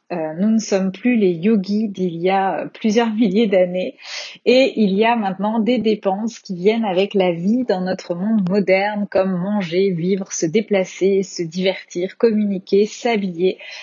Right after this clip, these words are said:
Et donc, mettre le juste prix sur votre yoga est devenu indispensable.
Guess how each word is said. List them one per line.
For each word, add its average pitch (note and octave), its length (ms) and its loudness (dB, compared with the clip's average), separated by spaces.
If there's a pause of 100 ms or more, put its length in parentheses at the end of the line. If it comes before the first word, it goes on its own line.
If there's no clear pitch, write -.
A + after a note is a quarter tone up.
(220)
Et D4 140 6
donc, G#3+ 480 0
mettre A3+ 560 0
le F#3 220 2
juste G3+ 600 0
prix B3+ 360 -4
sur B3+ 360 0
votre F#3+ 420 0
yoga F#3+ 680 0
est F3+ 180 -2
devenu G#3+ 520 -2 (100)
indispensable. A3+ 1000 -4